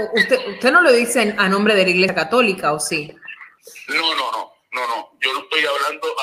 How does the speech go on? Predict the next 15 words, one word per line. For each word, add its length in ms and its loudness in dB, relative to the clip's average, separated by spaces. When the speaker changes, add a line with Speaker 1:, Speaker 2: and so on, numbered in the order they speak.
Speaker 2:
a 40 -6
nombre 260 -8
de 100 -2
la 60 -2
Iglesia 340 -4
Católica 720 -8
porque 240 -12
eso 180 -6
le 120 -2
corresponde 600 -4
a 100 -2
nuestros 320 -10
señores 340 -4
obispos, 500 -4
¿verdad? 400 -4